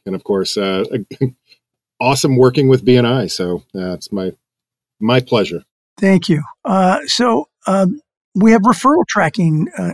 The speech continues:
Speaker 2: and thank you for closed business. Uh, talk a little bit about the new program that was just implemented last month,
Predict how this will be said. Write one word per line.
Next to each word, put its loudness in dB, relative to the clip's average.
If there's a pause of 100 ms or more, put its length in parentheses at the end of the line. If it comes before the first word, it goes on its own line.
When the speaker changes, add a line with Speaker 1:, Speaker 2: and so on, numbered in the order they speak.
Speaker 2:
and 0
thank 2
you 2
for -2
closed 2
business. -2 (480)
Uh, 2
talk 0
a 6
little 4
bit 4 (100)
about 2
the 4
new 8
program 2
that -4
was 0 (100)
just 0
implemented 0
last -2
month, -2